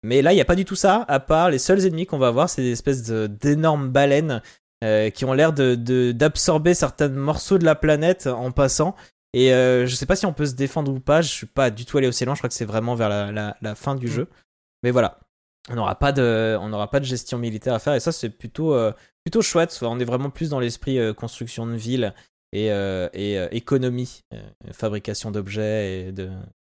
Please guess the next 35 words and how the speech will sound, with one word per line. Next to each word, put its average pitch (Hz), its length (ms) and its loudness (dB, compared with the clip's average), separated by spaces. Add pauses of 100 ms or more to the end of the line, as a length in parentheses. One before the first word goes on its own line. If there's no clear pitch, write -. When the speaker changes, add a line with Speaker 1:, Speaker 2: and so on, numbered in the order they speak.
(120)
Speaker 1:
trucs - 140 -20
comme 98 120 -12
ça, 85 140 -12
quoi. - 160 -20 (1000)
Donc, 117 220 -2
euh, 117 460 2
voilà, 135 320 4
plutôt 202 300 2
joli, 151 580 0
euh, 139 100 4
plutôt - 260 -6
agréable, 123 520 -2
euh, 104 680 -4
le 113 120 -8
tuto 147 420 -2
est, 117 320 2
est 113 160 -6
plutôt - 280 -4
bien 127 220 -2
fait, 117 260 -4
j'ai 147 120 -4
tout - 160 -10
bien 120 160 -4
compris. 113 440 -10 (680)
Euh, 107 40 -10
moi, 107 260 -4
pour 110 140 -6
moi, 117 140 0
c'est, 117 220 -4
euh, 98 220 -2
c'est - 160 -10
du 214 120 -6
tout - 120 -10
bon, 120 180 -8
quoi. - 260 -14